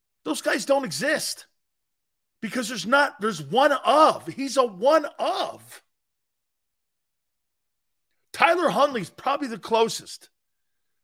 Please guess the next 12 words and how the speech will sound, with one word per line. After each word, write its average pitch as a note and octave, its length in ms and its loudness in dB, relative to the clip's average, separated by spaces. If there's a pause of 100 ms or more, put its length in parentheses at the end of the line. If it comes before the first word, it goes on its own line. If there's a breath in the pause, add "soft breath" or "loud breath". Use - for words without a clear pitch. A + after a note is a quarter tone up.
to - 80 -8
being G3 320 -6
Jalen F#3+ 340 -2
Hurts' D#3+ 300 -6
backup. C3 560 -10 (1500)
But - 80 -16
they're G#3+ 100 -2
not G4 180 -6
getting C3+ 340 -10
rid C#3+ 140 -2
of B2+ 100 -4
him. D3+ 360 -8